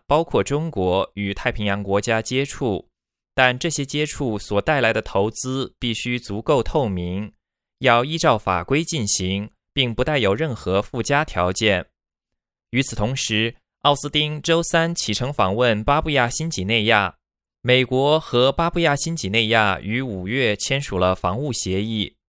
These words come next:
五角大楼表示，巴新是美国在太平洋地区的重要伙伴，奥斯汀将讨论两国签署防务协议后的下一步行动。今天，美联储如期加息一码，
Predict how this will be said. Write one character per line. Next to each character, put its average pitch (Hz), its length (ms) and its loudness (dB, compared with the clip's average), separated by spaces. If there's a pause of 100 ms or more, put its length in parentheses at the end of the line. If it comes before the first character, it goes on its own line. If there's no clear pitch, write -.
(420)
五 117 120 -2
角 104 140 6
大 113 120 0
楼 104 140 4
表 95 260 4
示， 101 420 -2 (420)
巴 147 160 2
新 151 400 -4
是 120 340 0
美 107 220 2
国 110 300 0
在 127 240 0
太 - 180 -4
平 117 160 -4
洋 110 140 -2
地 123 120 -2
区 - 160 -6
的 110 120 4
重 165 200 -4
要 123 160 4
伙 80 280 -2
伴， 98 320 2 (480)
奥 135 120 4
斯 135 140 -4
汀 151 220 -2
将 160 200 0
讨 95 280 0
论 113 340 0
两 101 240 0
国 113 160 -2
签 156 260 -4
署 104 240 -4
防 104 220 -2
务 143 80 -2
协 107 240 -2
议 120 100 -4
后 156 240 -2
的 95 240 0
下 147 280 0
一 104 80 -2
步 98 160 -4
行 92 280 -4
动。 101 320 4 (2000)
今 143 180 0
天， 143 440 2
美 120 160 2
联 139 180 2
储 113 240 -2
如 107 240 -2
期 151 300 -2
加 160 240 2
息 165 320 -2
一 147 60 -2
码， 85 340 -2